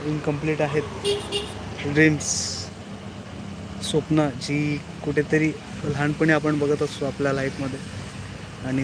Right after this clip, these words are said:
ती पूर्ण करण्यासाठी ती आपण जिद्द त्या झगडत असतो की नाही करायचंच आहे आणि करतोय. थोडा टाइम लागतोय पण होतात आहेत, पूर्ण होतात आहेत बऱ्याच गोष्टी.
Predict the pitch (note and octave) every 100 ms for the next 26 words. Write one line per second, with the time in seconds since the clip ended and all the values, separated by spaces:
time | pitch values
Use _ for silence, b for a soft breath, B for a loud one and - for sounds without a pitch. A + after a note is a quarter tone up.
0 | C3 C#3+ C#3+ C#3 D3 C#3+ D3 D3 D3 C#3+
1 | D3+ D#3+ D#3 C#3+ D#3 D3 D3 C#3+ C#3+ E3+
2 | - - - - - - - - - -
3 | - - - - - D3+ D3+ C#3+ C#3+ D#3+
4 | D#3 E3 - D#3 - - - - - -
5 | - - D#3+ D#3 D#3 D#3 - - - -
6 | D#3 D3+ D3+ D#3 C#3+ C3 - - - -
7 | - - - - - - - - - -
8 | B2+ D3 D3 D3 D3 D3 C#3+ - - -
9 | - - F#3+ F#3 C#3+ - - - - -
10 | - - - D3+ D3+ D3 D#3 E3 D3+ E3
11 | E3 E3+ E3 D#3+ D#3 E3 E3+ E3 E3 E3
12 | D#3 E3+ D#3+ D#3+ D3+ D3+ D3+ - - -
13 | - C#3+ D3 C#3+ C#3+ -